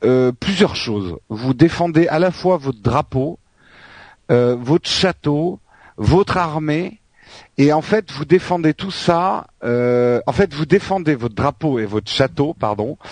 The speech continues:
avec une armée et une baliste. Une grosse arbalète qui, qui est sur vos murailles. Et ce qu'il y a d'intéressant dans ce Tower Defense, c'est que vous avez trois manières de gagner le tableau.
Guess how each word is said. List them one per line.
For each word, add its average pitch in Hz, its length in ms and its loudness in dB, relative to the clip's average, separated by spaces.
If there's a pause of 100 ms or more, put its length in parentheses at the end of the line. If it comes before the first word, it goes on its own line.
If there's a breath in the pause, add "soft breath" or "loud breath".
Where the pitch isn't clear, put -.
(300 loud breath)
avec 139 480 -2
une 202 180 0
armée 165 640 -4
et 143 260 4
une 190 380 -4 (100)
baliste. 135 560 -2 (800)
Une 104 80 -8
grosse 131 320 2
arbalète 113 600 -4
qui, 92 320 -6
qui - 160 -2
est 104 40 0
sur 135 180 0
vos 127 140 -2
murailles. 95 440 -4 (440 loud breath)
Et 135 120 4
ce - 80 -4
qu'il 196 80 2
y 208 40 4
a 202 40 -2
d'intéressant 196 560 0
dans 175 100 -2
ce - 80 -10
Tower 143 300 0
Defense, 180 340 -2
c'est - 160 -4
que 123 80 -10
vous 120 80 2
avez 131 160 2
trois 196 280 0
manières 170 440 0
de 139 80 2
gagner 139 320 2
le 170 80 -2
tableau. 123 520 -2